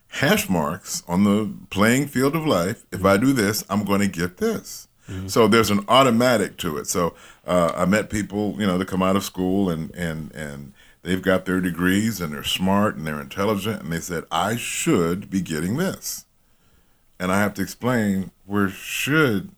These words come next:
Speaker 1: means nothing in the room you're walking into.
Speaker 2: Right.
Speaker 1: And by the way, you can get straight A's in school and lose your job.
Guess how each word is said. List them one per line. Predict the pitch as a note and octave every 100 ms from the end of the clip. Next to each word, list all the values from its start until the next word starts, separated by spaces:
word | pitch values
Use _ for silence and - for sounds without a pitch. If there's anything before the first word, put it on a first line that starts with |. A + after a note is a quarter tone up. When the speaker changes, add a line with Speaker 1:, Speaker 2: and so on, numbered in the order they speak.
| -
Speaker 1:
means | F#2 F2 C#2+ C2
nothing | C#2 C#2+ E2 A2 D#3 - C#2 G1+ - _
in | F#2+ F2
the | E2
room | E2+ F2+ D#2
you're | D#2+
walking | D2+ D2 C#2+ -
into. | C#2 C2+ C2+ - - _ -
Speaker 2:
Right. | F2+ - - _
Speaker 1:
And | F2
by | F2 F#2
the | C3
way, | A#2 E2+ F#2+ - _
you | F2+
can | G2
get | F2 D#2
straight | - G2+ G2+
A's | G2 F2+
in | F2+
school | E2+ - A2 F2 D2 C#2+ _ _
and | D#2+ E2
lose | D#2+ D2+
your | D2+
job. | F2+ C#2+ G1+ -